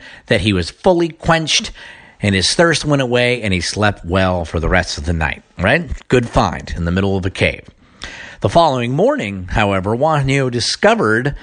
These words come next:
as he opened his eyes, wiped off the crust, that there were skulls and bones scattered all around the cave. And in fact, the cave wasn't a cave at all. It was actually an old tomb. He was shocked.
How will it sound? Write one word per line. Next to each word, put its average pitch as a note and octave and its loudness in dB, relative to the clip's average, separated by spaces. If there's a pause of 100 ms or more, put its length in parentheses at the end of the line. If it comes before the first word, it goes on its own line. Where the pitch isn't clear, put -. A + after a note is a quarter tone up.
(240)
as C#3 2
he B2 2
opened C#3+ 0
his C3+ 0
eyes, C3 -4
wiped A2+ -4
off A2+ -4
the - -10
crust, - -2 (340)
that D3+ 0
there E3 6
were C#3+ 2
skulls C#3 0
and A#2+ -2
bones C3 0
scattered B2 2
all D3 4
around C#3 -2
the A#2 -4
cave. D#3+ -8 (1300)
And B2 2
in B2 2
fact, G3+ 0
the D#3+ 0
cave G3 2
wasn't F3 2
a D#3+ -2
cave F#3 2
at G#3+ 0
all. E3+ 0
It C#3+ 0
was C#3+ -2
actually E3+ 0
an D3 2
old D#3+ -2
tomb. A#3+ 2
He D3 2
was D#3+ 2
shocked. - -4